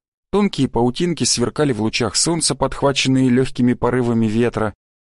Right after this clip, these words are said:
Не воспользоваться таким моментом было совершенно невозможно, так что вскоре после ограбления казино Годуновых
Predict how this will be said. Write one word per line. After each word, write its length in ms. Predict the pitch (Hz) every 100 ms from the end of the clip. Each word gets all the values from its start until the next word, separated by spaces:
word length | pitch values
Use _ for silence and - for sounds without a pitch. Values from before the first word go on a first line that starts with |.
| _ _ _ -
Не 120 | 120
воспользоваться 800 | 120 120 - 143 131 135 123 -
таким 260 | 131 135
моментом 600 | 120 120 131 147 131 110
было 160 | 110 127
совершенно 440 | - 123 - 151
невозможно, 800 | 151 151 151 151 185 160 95 80 - _ _ _
так 160 | 185 -
что 260 | - 156
вскоре 360 | 123 - 175 151
после 360 | 151 - 143
ограбления 560 | 127 123 117 127 151 139
казино 400 | - 117 131 139
Годуновых 640 | 117 110 139 170 147 -